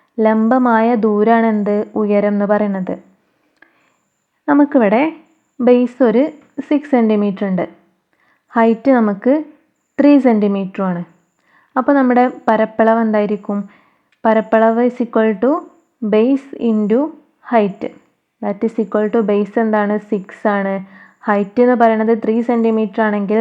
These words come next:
നമ്മുടെ ഏരിയ എന്തായിരിക്കും? എയ്റ്റീൻ സെൻറ്റിമീറ്റർ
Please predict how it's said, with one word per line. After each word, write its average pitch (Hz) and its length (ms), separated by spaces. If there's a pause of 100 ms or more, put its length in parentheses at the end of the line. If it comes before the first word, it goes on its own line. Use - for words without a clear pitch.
നമ്മുടെ 214 260 (140)
ഏരിയ 214 240
എന്തായിരിക്കും? 208 540 (680)
എയ്റ്റീൻ 226 500 (140)
സെൻറ്റിമീറ്റർ 208 680